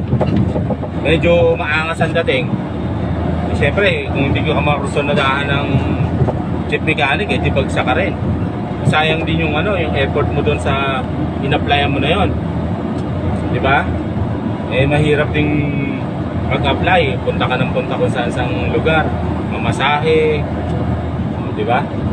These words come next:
Saka sayang, alam mo, may nagtimbre sa'yo. Maganda dyan sa,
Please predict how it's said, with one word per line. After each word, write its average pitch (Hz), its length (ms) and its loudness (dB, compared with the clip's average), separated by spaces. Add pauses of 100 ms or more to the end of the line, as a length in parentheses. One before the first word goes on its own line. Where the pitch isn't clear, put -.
(540)
Saka - 160 2
sayang, 175 320 2
alam 156 80 -2
mo, 202 80 0
may 160 160 -2
nagtimbre 147 400 -2
sa'yo. 196 160 2
Maganda 139 400 0
dyan 139 240 0
sa, 139 480 0